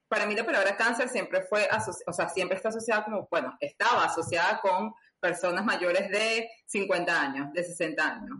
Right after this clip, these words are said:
O sea, cáncer para mí en personas jóvenes, obviamente sabemos que hay muchísimos niños con cáncer, pero vivirlo tan cerca, o sea, nunca lo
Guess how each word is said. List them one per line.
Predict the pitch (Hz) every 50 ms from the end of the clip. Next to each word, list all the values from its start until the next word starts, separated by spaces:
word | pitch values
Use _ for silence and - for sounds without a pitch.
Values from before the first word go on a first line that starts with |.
| - -
O | 160
sea, | - - 165 151 151 - - - _ _ _ _ _ _ _ _ _ _ _ _ _
cáncer | _ 202 202 214 254 - - 370 359 359
para | - 233 196 180
mí | 180 180 185 180
en | 170 -
personas | 175 160 - 185 175 180 175
jóvenes, | 220 214 214 226 269 254
obviamente | 190 165 160 165 165 165 160 170 196
sabemos | - 196 151 143 151 -
que | - 151
hay | 143 143
muchísimos | 147 160 170 170 165 - - 185 180 - 202 208 180
niños | 170 147 151 175 -
con | - 175 151
cáncer, | - 160 165 175 - 202 190 - - _ - - _ _ _ _ _
pero | 196 190 190 190 190 170 - - - - - _ _ _
vivirlo | _ 185 220 220 214 214 208 226 269 285
tan | 277 269 214 185 175
cerca, | - - 196 185 180 170 175 - - 175 170 - -
o | 175
sea, | 175 - 190 170 165 170 175
nunca | 190 202 208 208 214 214 285 277
lo | 247